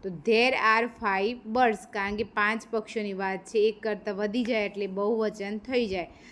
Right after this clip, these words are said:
તો અહીંયા આપણે there are લખીશું. ત્રીજા નંબર ઉપર છે, "How many lions are there?" તો there is a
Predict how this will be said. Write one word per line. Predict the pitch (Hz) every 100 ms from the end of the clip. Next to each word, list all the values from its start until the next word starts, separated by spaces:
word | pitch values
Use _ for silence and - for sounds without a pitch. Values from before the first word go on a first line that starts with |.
| -
તો | 190
અહીંયા | 202 202
આપણે | 196
there | 202 226 196
are | 196
લખીશું. | 202 214 220 226 202 247 269 294 - - - -
ત્રીજા | 240 233 294
નંબર | 311 277 254
ઉપર | 247 208 240 233
છે, | 247
"How | 247 220 240 294 285
many | 247 233 247
lions | 233 214 202 202 208 220 - - - -
are | 202 214
there?" | 190 208 202 202 202 202 - - -
તો | 180
there | 185 226 254
is | - 254 269 262 -
a | 226 220 247